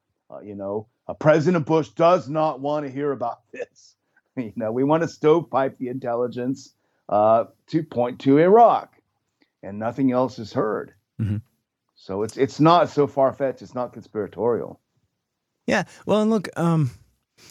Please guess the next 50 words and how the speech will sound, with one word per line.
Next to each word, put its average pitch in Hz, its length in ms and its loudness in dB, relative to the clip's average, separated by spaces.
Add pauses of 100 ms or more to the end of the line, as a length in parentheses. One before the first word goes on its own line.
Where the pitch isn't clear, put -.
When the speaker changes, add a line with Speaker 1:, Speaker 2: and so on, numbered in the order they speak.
(100)
Speaker 2:
ah, 202 140 2
geez, 165 340 0
I 185 80 0
forgot 156 420 -2
who 160 160 0
it 139 60 -2
was. 135 360 0
Maybe 170 640 2
Chalmers 151 440 0
Johnson 131 480 0
that 107 140 -2
said, 123 160 -2
"Look, 127 160 0
power 151 220 2
doesn't 131 260 2
just 127 200 0
corrupt. 131 360 0
It 120 80 0
makes 127 340 2
people 127 360 0
stupid." 101 600 -2 (720)
I'm 185 160 2
sorry 165 300 0
if 131 80 -4
I'm 131 140 0
getting 123 220 0
that 120 160 2
attribution 117 600 0
wrong 110 160 2
and 107 100 2
I 107 120 0
owe 120 140 2
that 113 160 0
to 117 120 -4
someone 107 320 -2
else, 107 240 -2 (400)
but 131 260 2
you 180 140 2
can 165 140 2
really 151 280 2
see 127 260 0
that 127 220 0
with 120 140 -2
the 131 120 2
whole 127 180 2
information 120 580 2
bubble. 120 300 0
There's 175 200 0
that 185 160 0
book - 280 -2